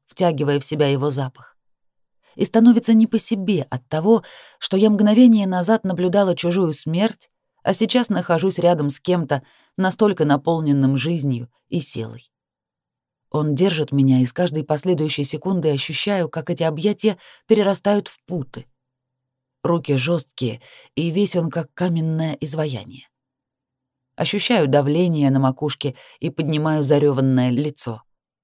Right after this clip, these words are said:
Встречаюсь с равнодушным синим взглядом. Стихия, что бушевала в его глазах ещё минуту назад, улеглась. Полный штиль, ни ветерка. Наблюдает за мной из-под пушистых тёмных ресниц.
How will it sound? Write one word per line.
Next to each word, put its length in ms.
Встречаюсь 560
с 40
равнодушным 640
синим 380
взглядом. 640
Стихия, 560
что 180
бушевала 500
в 40
его 240
глазах 440
ещё 220
минуту 320
назад, 400
улеглась. 720
Полный 340
штиль, 440
ни 140
ветерка. 540
Наблюдает 540
за 100
мной 220
из-под 260
пушистых 560
тёмных 400
ресниц. 540